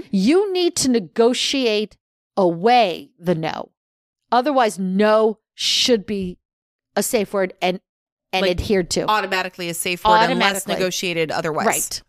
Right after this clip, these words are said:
Speaker 2: Okay.
Speaker 1: The assumption is it's a safe word until told otherwise.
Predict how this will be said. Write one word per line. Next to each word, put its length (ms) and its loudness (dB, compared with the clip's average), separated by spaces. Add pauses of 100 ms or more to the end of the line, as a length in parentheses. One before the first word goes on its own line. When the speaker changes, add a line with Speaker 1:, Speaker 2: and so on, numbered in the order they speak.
Speaker 2:
Okay. 240 -10 (100)
Speaker 1:
The 120 2
assumption 580 -2
is 160 0
it's 140 -10
a 60 -2
safe 280 -2
word 140 0
until 260 -2
told 260 0
otherwise. 560 -8